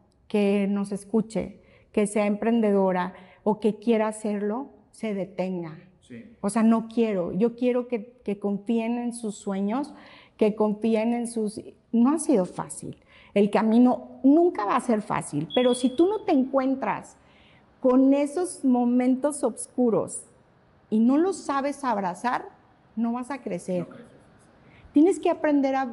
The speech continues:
Speaker 1: abrazar esos momentos de oscuridad, porque esos son los que mayor crecimiento te dan. Te cuento breve. Abrimos el estudio y con la persona que yo me asocio, eh, se iba a encargar de sus clases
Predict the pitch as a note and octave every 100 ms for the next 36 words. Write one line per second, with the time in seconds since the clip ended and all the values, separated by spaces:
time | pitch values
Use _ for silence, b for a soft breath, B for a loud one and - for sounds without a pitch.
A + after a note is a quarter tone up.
0 | B3 A3 G#3+ G#3+ - A#3 A#3 A#3 B3 B3
1 | A3+ G#3 G3+ G#3+ G#3 G3 G3 - F3+ F#3
2 | F#3 F#3 - _ - G#3 A3 G#3+ A#3 A#3
3 | G#3+ G#3 - F#3+ F3+ F3+ F#3 F#3+ G3+ -
4 | G#3 G3+ G3+ F3+ F3 F3+ - - - C#4+
5 | - - b b b b _ A#3 A#3 B3
6 | B3 C4+ A#3 F3+ - - B B B B
7 | - - _ _ _ - B3 C#4 C#4+ D#4+
8 | D#4 C4 A#3 - D#4 D4+ C4 B3 C#4+ F4
9 | - - A#3 A#3 A3+ G#3+ G#3+ G#3 B3 B3
10 | B3 A#3+ A#3 A#3 A3+ A3 C4+ C4+ C4+ -
11 | A#3+ A3 A3 - _ - G#3 G3+ G3+ G3
12 | F#3+ F#3 F#3 F#3 F#3+ A#3 G#3+ A3 G#3 G3+
13 | G3+ G3+ G3 G3 G3 F#3+ - G#3 G3+ G3+
14 | A#3+ C#4+ -